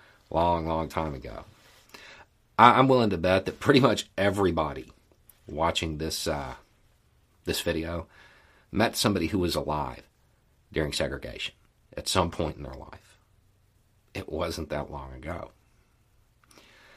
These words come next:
We like to, to pretend like all of that horrible stuff happened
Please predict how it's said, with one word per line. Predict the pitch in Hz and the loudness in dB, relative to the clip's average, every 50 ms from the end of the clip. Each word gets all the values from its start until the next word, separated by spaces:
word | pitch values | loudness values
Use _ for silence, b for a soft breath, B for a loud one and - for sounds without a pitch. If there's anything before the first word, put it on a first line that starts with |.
| B B B B B B B | B B B B B B B
We | 80 82 82 | -2 -2 0
like | 80 78 73 87 92 92 92 - - - - - | -2 -2 -2 0 0 0 0 -4 -8 -14 -20 -16
to, | - - 90 82 76 71 69 71 b b b b b b _ _ _ _ _ _ _ _ _ _ | -10 -6 -4 -4 -4 -4 -8 -12 b b b b b b _ _ _ _ _ _ _ _ _ _
to | - - - | -14 -14 -12
pretend | - - 95 - - - - 87 78 71 60 57 55 55 - - _ _ _ _ _ b b b b b b b b b b b b b b b - | -10 -10 -12 -12 -10 -8 -6 -6 -6 -6 -8 -12 -16 -20 -20 -20 _ _ _ _ _ b b b b b b b b b b b b b b b -6
like | 78 78 73 - | -6 -6 -6 -6
all | - - 82 82 | -4 -2 0 0
of | 85 78 | 0 0
that | 82 80 76 - | -2 -4 -4 -6
horrible | - - 80 78 76 71 65 67 69 | -6 -6 -4 -4 -4 -6 -8 -8 -6
stuff | - - 92 90 80 73 - | -4 -2 -2 -2 -4 -4 -8
happened | - - 90 87 - - 71 67 - - | -6 -4 -4 -4 -4 -6 -10 -12 -12 -16